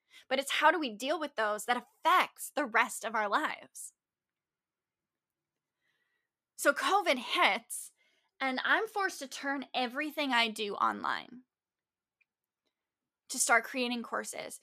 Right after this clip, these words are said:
to start teaching virtual classes, creating programs online. And I did it. I'd said that I had wanted to do it for years, years and years. I was like, "Ooh, I wanna be like all those programs you see on T V." And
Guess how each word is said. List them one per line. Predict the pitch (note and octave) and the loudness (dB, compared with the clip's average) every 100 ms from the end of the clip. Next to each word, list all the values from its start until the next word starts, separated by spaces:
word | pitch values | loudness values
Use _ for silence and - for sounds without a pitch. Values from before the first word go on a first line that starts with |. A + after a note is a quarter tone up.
| - _ | -20 _
to | - | -6
start | A#3+ - A3+ A#3 - | -4 2 4 4 0
teaching | - C#4 - B3+ A3+ - | -4 -2 2 2 2 -6
virtual | G#3 A#3 A#3+ C#4 B3 | -4 -2 -2 -2 -4
classes, | A#3 A3 G#3+ - C3 A3 - - - | -4 -6 -6 -6 -10 -12 -16 -20 -12
creating | - C#4+ B3 B3 B3+ | -6 0 2 2 -2
programs | A#3 A#3 A#3 A#3 A3 | -4 -6 -2 -2 0
online. | G#3+ G#3+ G3+ G3 F#3+ G3+ _ - | -2 0 -2 -4 -6 -12 _ 0
And | C4+ | 2
I | C#4 | 2
did | D4+ F4 | 2 2
it. | G#3+ - - - - - - | 2 -2 -14 -18 -18 -20 4
I'd | C#4 D4+ | 6 6
said | - E4+ | 2 2
that | E4+ D#4 | 2 4
I | |
had | D#4 C4+ | 4 4
wanted | A#3 B3+ | 0 0
to | C4+ | -4
do | D4+ | -2
it | D#4 | -2
for | - C4 | 2 2
years, | A#3+ A3 A3+ A#3 F#3+ F#3+ - - - _ _ - | 2 -2 0 2 0 -4 -8 -12 -14 _ _ -14
years | B3 C4+ C4+ | -2 2 2
and | C4+ C4 | 0 -2
years. | A3+ | -4
I | A3+ | -4
was | A#3 | -2
like, | B3+ - | -2 -2
"Ooh, | D#4 C#4+ | 0 4
I | A#3+ | 4
wanna | C4+ C#4 | 2 -2
be | B3+ C4 | -4 -4
like | B3 A3 A3 - _ _ _ | 2 2 0 -6 _ _ _
all | C4 B3+ | -2 0
those | C4+ - | 0 -2
programs | B3 A#3 A3+ | -6 -4 -6
you | A3+ | -6
see | G#3+ A3+ | -8 -6
on | A3 G#3+ | -6 -6
T | A3+ | -10
V." | G#3+ G3+ - _ _ _ _ _ _ _ _ _ _ _ _ _ _ | -10 -10 -12 _ _ _ _ _ _ _ _ _ _ _ _ _ _
And | - G#3+ | -12 -10